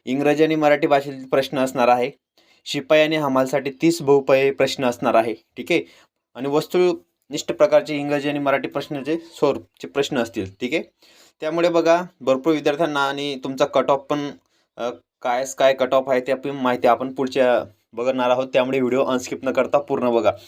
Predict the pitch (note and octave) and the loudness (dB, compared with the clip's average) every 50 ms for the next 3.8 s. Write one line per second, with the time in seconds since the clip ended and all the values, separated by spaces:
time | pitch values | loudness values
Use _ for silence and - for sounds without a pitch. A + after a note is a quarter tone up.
0 | - - - _ _ _ - D3 C3+ D3 D3 C#3 C3+ D3 D3 C#3+ D3 D3 C3+ D3 | -20 -20 -20 _ _ _ -10 -8 -6 -6 -6 0 2 2 2 2 0 -4 -6 -4
1 | C3+ C3+ C3 C3 C3 A2+ A#2+ A#2+ A#2+ - C3+ - - - B2 A#2+ - B2+ A#2+ B2 | -4 -2 0 0 2 2 0 -2 -2 -6 -10 -8 -4 -2 -2 0 2 2 2 2
2 | B2+ B2 B2 A#2+ B2+ A#2+ A#2+ B2+ B2 A#2+ A#2 B2 A#2+ A#2+ A#2+ B2 C3 C3 B2 - | 0 0 0 0 0 -2 -2 -4 -4 -4 -4 -4 -2 0 0 0 0 0 -2 -2
3 | C#3 B2 - - _ _ _ _ _ _ _ _ B2+ B2 A#2+ | -4 -10 -14 -16 _ _ _ _ _ _ _ _ -10 -10 -8